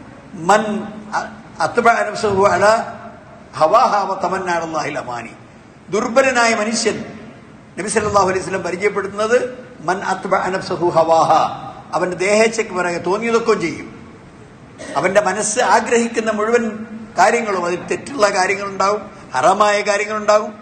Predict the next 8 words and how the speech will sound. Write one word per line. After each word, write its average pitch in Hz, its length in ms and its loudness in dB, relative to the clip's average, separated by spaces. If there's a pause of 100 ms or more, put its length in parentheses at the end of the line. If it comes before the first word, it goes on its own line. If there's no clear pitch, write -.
(380)
പക്ഷെ 156 160 -6
അവൻ 202 120 -4
വിചാരിക്കാം, 175 400 -2
"അള്ളാഹ് 147 360 -6
വലിയ 135 300 -8
റഹീമല്ലേ, 139 600 -6
വലിയ 131 220 -8
റഹ്മാനല്ലേ, 156 800 -4